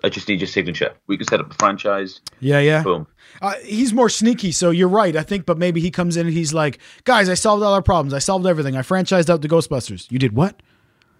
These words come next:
Speaker 2: "Yeah, yeah, I franchised him out. Oh, by the way, I also, I also said we'd go help them out a little bit, you know, just a little bit of training just to get them,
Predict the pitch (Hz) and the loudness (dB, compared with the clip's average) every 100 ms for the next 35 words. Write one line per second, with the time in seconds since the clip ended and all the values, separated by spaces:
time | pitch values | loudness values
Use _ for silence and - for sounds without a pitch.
0 | _ 285 262 240 190 233 226 240 202 226 | _ -2 2 2 2 2 0 0 0 2
1 | 220 117 - _ 160 175 156 233 240 233 | 2 0 -6 _ 0 0 2 2 2 4
2 | 196 202 208 233 190 - - - - 170 | 4 2 0 -2 -4 -6 -14 -14 -6 -2
3 | 208 214 - 202 180 170 190 196 202 208 | 0 0 0 0 0 2 2 2 2 2
4 | 202 160 131 135 156 220 311 330 330 330 | 2 2 0 0 2 2 2 2 2 2
5 | 320 320 320 311 277 277 262 262 269 | 2 0 -2 -2 -2 -4 -8 -6 -4